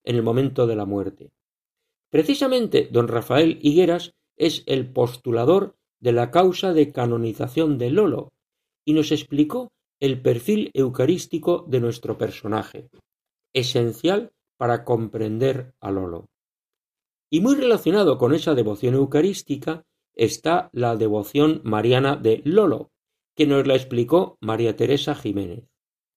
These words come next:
María es la fortaleza de to-, de Lolo. Lolo se abandonó en manos de María y en ellas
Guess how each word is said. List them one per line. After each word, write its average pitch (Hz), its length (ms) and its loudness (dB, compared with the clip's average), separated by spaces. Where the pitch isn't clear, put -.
María 170 540 0
es 156 320 0
la 123 180 -2
fortaleza 127 760 -2
de 104 100 -4
to-, 101 260 -10
de 104 200 -2
Lolo. 101 380 -4
Lolo 156 480 4
se - 160 0
abandonó 143 560 2
en 120 140 -2
manos 170 400 0
de 143 80 2
María 143 400 -2
y 120 140 0
en 175 100 4
ellas 175 460 2